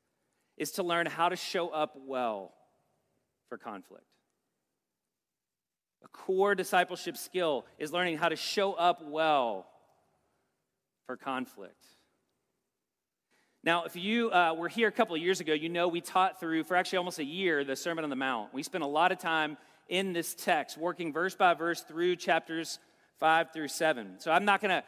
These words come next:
review a lot. There's a lot that I would love to say about peacemaking and about the Sermon on the Mount. It's, it's, it is such a beautiful invitation to a countercultural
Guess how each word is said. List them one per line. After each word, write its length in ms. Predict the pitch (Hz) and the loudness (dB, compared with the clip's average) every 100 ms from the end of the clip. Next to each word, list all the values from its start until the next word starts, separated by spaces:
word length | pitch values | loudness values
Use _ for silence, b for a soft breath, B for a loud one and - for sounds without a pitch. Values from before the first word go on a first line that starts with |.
| - | -4
review 340 | 170 165 175 214 | -4 -2 0 4
a 40 | |
lot. 140 | 190 175 | 4 4
There's 140 | 165 | 0
a 60 | 185 | 4
lot 220 | 196 196 | 4 6
that 100 | 180 | 2
I 40 | |
would 120 | 165 | 2
love 220 | 156 185 190 | 4 4 2
to 80 | |
say 200 | 185 185 | 0 0
about 340 | 165 165 160 - B B | 2 4 4 0 B B
peacemaking 760 | - 202 - 185 180 185 170 | -10 -8 -4 -2 -2 0 0
and 60 | 165 | 0
about 220 | 147 160 | 2 0
the 80 | - | -2
Sermon 240 | 196 180 | -6 -4
on 80 | 160 | -4
the 40 | 156 | -2
Mount. 440 | 160 180 180 170 | 0 2 2 -2
It's, 160 | 170 - | -8 -8
it's, 240 | 165 - - | -10 -8 -8
it 260 | 202 185 | -6 -6
is 120 | 165 - | -6 -6
such 160 | 190 | -4
a 60 | 165 | -4
beautiful 520 | 127 156 196 202 208 | -6 -2 -2 0 -2
invitation 720 | 180 180 156 180 180 - 170 | -2 -6 -4 -2 0 -2 -8
to 160 | 139 165 | -4 -2
a 80 | 147 | -2
countercultural 1120 | - - 170 180 160 180 160 190 165 156 | -2 -4 -2 -2 -6 -8 -8 -6 -2 -2